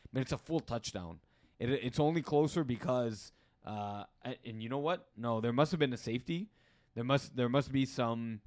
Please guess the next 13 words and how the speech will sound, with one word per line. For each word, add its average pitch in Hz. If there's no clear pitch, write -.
metric 123
that's, -
like, 101
this, -
a 110
statistical 120
metric 113
that's 104
adding 113
points 131
that 110
is 101
not, 110